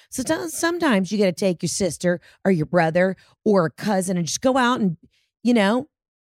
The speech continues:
roll around in the, the grass a little bit. And everybody knows once you hit the pine straw, the mulch, it's over. You get about sixteen rolls in across the yard. Once you hit the extremities of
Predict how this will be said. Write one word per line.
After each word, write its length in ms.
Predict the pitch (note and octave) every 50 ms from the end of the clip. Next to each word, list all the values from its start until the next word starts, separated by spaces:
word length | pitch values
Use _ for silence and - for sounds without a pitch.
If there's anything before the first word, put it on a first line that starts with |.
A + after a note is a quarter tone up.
| _ _
roll 360 | - E3 E3 A#3 B3 C4+ D4 D4
around 240 | D4 D4 D4 D4
in 60 | D4+ C#4+
the, 160 | D4+ D4+ - -
the 80 | B3 C#4+
grass 460 | - D#4 D#4+ E4+ F4+ F#4 F#4 E4 -
a 60 | C#4+
little 220 | C4+ A#3 G#3+ G3+
bit. 320 | F3+ D#3 F#3 E3 B2+ - - _ _ _ _ _ _ _ _ _ -
And 80 | - F3
everybody 380 | E3+ F3+ G#3+ C4+ A#3 D4 D#4
knows 420 | D4+ D#4 E4 E4+ E4+ E4 C4 F3 F3
once 480 | F#3 E3+ F3 F3+ F#3+ G#3+ G#3+ - -
you 120 | B3 C4+ C4+
hit 140 | C#4 C4+ -
the 60 | A3+
pine 320 | - A#3 A3+ C4 C4 C4+
straw, 280 | - - C#4+ C4+ C4 B3+
the 100 | A#3 C4
mulch, 560 | C4 C4 D4 D#4 D4+ C4+ A3+ - - - - _ _ _ -
it's 220 | G#3 G#3 - -
over. 480 | D4 C#4+ D4 D#4 B3+ A3 G#3+ C#3 A2+ _ _ _ _ _ _ _ _ _ _ _ _ _ _ _ _ _ _ _ _ _ _ _ _ _
You 100 | - G#3+
get 240 | F3 A#3 G#3+ E3 _ _ -
about 260 | F#3 G#3 F3 D3+ -
sixteen 640 | - - - C4+ C4+ - - - D4 D4 D#4 D4 B3+
rolls 460 | D4 D#4 D4+ D#4 D#4 D#4 C4+ G#3+ G3+
in 200 | A3+ A3 G#3+ G#3
across 420 | F#3 - - A3+ A3 G#3+ A3+ -
the 80 | - C#4
yard. 440 | B3+ C#4+ C#4 C4 C4 A#3 A3 G3+ - _ _ _ _ _
Once 360 | - F3+ G#3 A3 A3+ A3 - -
you 80 | C#4
hit 260 | C#4+ C#4 C4+ B3+ -
the 80 | - A3+
extremities 800 | F#3+ D#3 - - - A3 A#3 A3+ A3+ A3+ A3+ A#3 A#3 A3+ G#3 - _ -
of 360 | F#3+ F#3 F3+ F3 F3+ E3